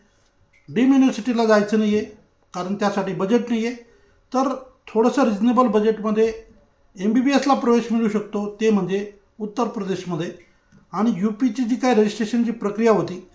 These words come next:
ती already संपलेली होती, परंतु जसं एमसीसीचा राऊंड एक्सटेंड झालं त्याचमुळे यूपीचा सुद्धा जे येतं राऊंड आता एक्सटेंड झालेला आहे. Already आपण डीम युनिव्हर्सिटीच्या संदर्भाने किंवा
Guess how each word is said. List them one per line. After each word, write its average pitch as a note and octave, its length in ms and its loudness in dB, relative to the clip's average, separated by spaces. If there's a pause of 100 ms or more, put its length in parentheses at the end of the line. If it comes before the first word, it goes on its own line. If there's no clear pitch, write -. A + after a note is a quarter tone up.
(520)
ती A3 60 -2
already G#3+ 340 2
संपलेली C4 460 2
होती, F3+ 200 0
परंतु G#3+ 380 -4
जसं A3+ 240 0
एमसीसीचा A3+ 640 0
राऊंड A3+ 260 6
एक्सटेंड A#3 380 2
झालं G#3 240 4 (840)
त्याचमुळे A#3 680 2 (540)
यूपीचा G#3+ 440 -2
सुद्धा A#3 260 0
जे A3 120 0
येतं G#3 240 2
राऊंड G3 200 2
आता G3 180 -2
एक्सटेंड G3 360 -4
झालेला E3+ 300 0
आहे. F3+ 160 2 (600)
Already G#3 320 2
आपण B3+ 340 4
डीम A#3+ 200 2
युनिव्हर्सिटीच्या A#3+ 560 0
संदर्भाने G#3+ 520 0
किंवा B3+ 360 2